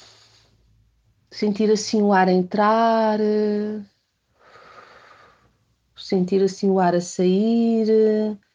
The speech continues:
ou, por exemplo, tomar um banho mais morno, o que quer que seja, que nos ajude a relaxar. Ter também cuidado com o nosso sono, ter um horário para dormir,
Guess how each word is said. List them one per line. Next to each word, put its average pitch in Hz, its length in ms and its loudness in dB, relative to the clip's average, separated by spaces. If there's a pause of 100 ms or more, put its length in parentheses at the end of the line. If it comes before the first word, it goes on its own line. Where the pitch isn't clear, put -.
(640)
ou, 254 460 4
por 226 120 -2
exemplo, 208 720 2
tomar 180 360 -2
um 185 100 2
banho 180 260 2
mais 214 280 2
morno, 220 640 2
o 294 140 -2
que - 160 -18
quer 339 180 2
que - 80 -12
seja, 160 760 -2
que 196 60 -4
nos 208 180 0
ajude 214 320 -2
a 208 40 0
relaxar. 175 680 -4 (1000)
Ter 240 160 4
também 233 480 6
cuidado 214 500 2
com - 140 -2
o - 20 2
nosso 214 240 2
sono, 185 640 2
ter 185 180 0
um 190 80 2
horário 185 360 2
para 190 240 0
dormir, 208 840 0